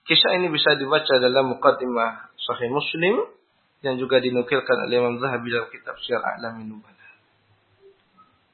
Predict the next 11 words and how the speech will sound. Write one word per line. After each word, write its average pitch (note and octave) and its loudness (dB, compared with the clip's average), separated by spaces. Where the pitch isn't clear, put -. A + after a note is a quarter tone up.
Jelek, D#3 4
Pak? C#3+ 4
Jelek, D#3 6
tak? D3 6
Bukan. - -8
Begitu D#4 6
mereka E4 8
nikmatnya D#4 6
menuntut E4 4
ilmu. C#4+ 6
Nikmat D#4+ 8